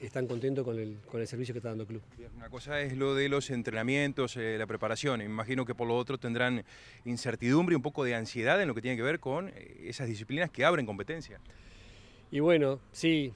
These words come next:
Speaker 1: eh, hay que ver qué, qué disciplina va a competir este año, ¿no?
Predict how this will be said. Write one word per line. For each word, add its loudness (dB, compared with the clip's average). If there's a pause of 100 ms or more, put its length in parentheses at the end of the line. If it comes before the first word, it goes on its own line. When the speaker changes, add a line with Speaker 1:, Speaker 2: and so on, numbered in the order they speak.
(240)
Speaker 1:
eh, 0
hay -4
que 2
ver 4
qué, 0
qué 2
disciplina 2
va 2
a -2
competir -4
este -4
año, -8
¿no? -12